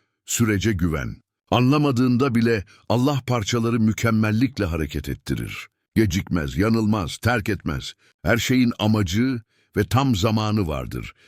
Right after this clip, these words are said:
İşaretleri ara, fırsatları gözle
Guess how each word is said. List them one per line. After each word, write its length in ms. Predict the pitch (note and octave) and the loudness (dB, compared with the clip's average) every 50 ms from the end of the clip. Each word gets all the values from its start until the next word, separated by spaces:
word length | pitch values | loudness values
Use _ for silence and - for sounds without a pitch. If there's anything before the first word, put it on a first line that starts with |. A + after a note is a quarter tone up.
| _ _ - | _ _ -2
İşaretleri 760 | F#2+ E2+ - A#2+ A#2 A2+ A2 A2+ A2 G#2+ - A2 A2+ A2 A#2 | -2 0 0 0 0 0 0 -2 -4 -4 -2 -2 0 0 -2
ara, 480 | - - G2+ G#2 G#2+ A2 A2 A2+ A2 G#2 | -2 -2 -2 -2 0 -2 -2 -2 -4 -6
fırsatları 720 | - - A#2 G#2 - - A#2 G#2 - - G2+ G#2+ G#2 G2+ | -6 -2 -2 -2 -2 -2 -4 -4 -4 -4 -4 -2 0 -2
gözle 720 | D#2+ C2+ - A2 A2+ G#2+ F2+ D2+ F2 G#2+ A2+ A#2 A#2 G#2 | -2 0 2 2 2 0 -2 -2 -2 0 0 0 -2 -4